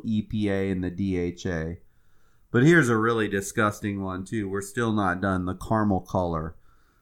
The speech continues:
So don't confuse the caramel color with that, uh, incredibly <laughs> delicious caramel made of cream and sugar, uh, which is not good for you either, but goodness, uh, who doesn't like caramel?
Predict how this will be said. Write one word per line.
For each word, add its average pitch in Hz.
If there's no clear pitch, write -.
So 160
don't 226
confuse 131
the -
caramel 127
color 107
with 104
that, 104
uh, 98
incredibly 98
<laughs> 113
delicious 117
caramel 120
made 104
of 90
cream 117
and 95
sugar, 92
uh, 95
which 151
is 147
not 147
good 135
for 135
you 117
either, 107
but 95
goodness, 95
uh, 87
who 101
doesn't 95
like 87
caramel? 98